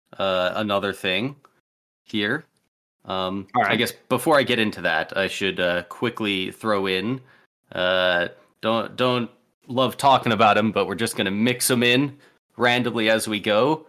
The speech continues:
Speaker 1: But, uh, earlier this week, uh, Sam Girard,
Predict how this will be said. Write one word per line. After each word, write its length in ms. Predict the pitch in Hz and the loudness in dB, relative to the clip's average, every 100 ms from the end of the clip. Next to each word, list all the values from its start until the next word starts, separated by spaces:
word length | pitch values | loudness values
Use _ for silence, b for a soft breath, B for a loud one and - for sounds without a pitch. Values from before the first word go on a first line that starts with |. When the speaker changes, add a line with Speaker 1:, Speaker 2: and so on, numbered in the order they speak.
| _ - | _ 0
Speaker 1:
But, 280 | 110 - | 0 2
uh, 380 | 110 107 104 107 - _ - | 2 2 2 0 -2 _ -2
earlier 340 | 127 127 120 | 2 4 4
this 240 | 113 - 104 | 2 -2 -2
week, 340 | 120 101 - | 0 0 -2
uh, 560 | 104 98 95 98 95 - | 0 2 2 0 -2 -4
Sam 440 | - 113 107 107 | -2 2 2 0
Girard, 560 | 101 95 95 90 90 | 0 0 2 0 -2